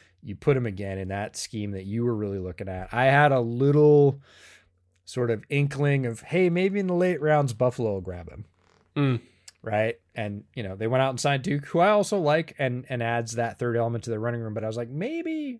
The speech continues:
Speaker 1: maybe Bean, you know, and the, and the Buffalo scouts that were at the Shrine game are gonna be like, "Hey, Pierre Strong in the sixth would look really good next to, you know, the couple of hammers we've got because it brings us something else." So I,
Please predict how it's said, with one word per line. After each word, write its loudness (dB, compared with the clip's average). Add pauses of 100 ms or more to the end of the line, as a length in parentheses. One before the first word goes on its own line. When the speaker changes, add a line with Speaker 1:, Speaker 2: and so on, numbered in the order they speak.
Speaker 1:
maybe 0
Bean, 2
you 0
know, 4
and 0
the, 0
and -2
the -4
Buffalo 0
scouts -4
that -8
were -10
at -12
the -20
Shrine -8
game -6
are -10
gonna -6
be -6
like, -10 (320)
"Hey, 0
Pierre 0
Strong 0
in -2
the -6
sixth -6 (380)
would 0
look 2
really 0
good 0 (540)
next -6
to, -6
you -10
know, -8
the -8
couple -4
of -4
hammers -6
we've -8
got -4 (100)
because -6
it -10
brings -10
us -8
something -10
else." -12
So -4 (380)
I, 4